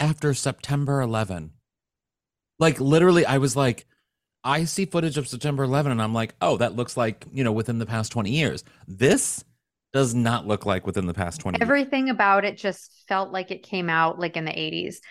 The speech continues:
Speaker 1: Yeah.
Speaker 2: Um, so what Nuncrackers is, everyone, it's songs and skits and monologues and puppets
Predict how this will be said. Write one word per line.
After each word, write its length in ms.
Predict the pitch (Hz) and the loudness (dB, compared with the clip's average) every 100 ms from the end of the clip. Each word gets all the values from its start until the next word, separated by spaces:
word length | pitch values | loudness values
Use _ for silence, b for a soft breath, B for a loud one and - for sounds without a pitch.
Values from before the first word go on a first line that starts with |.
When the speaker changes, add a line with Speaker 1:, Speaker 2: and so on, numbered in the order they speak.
| B | B
Speaker 1:
Yeah. 180 | - 202 | 2 4
Speaker 2:
Um, 220 | 190 190 - - | 4 0 -4 -6
so 220 | - 254 | 2 2
what 460 | 220 202 233 381 - - | 2 0 2 2 0 -4
Nuncrackers 920 | 214 208 208 214 - 180 175 180 165 165 | 0 2 2 0 0 0 0 -2 -2 -4
is, 200 | 165 156 | -4 -4
everyone, 760 | 151 151 151 151 156 156 160 - | -6 -6 -8 -4 -4 -4 -4 0
it's 360 | 190 - - B B B | 0 0 -12 B B B
songs 720 | - - 247 233 254 262 254 - | -12 -2 4 6 8 6 4 0
and 160 | 175 170 | -2 -2
skits 480 | - - 233 233 - | -6 -2 -2 -2 -6
and 220 | 180 175 | -4 0
monologues 640 | 196 226 233 233 233 220 190 | 6 6 6 4 4 2 -2
and 180 | 170 - | -8 -8
puppets 560 | - 226 233 233 - | -6 -2 0 -2 -6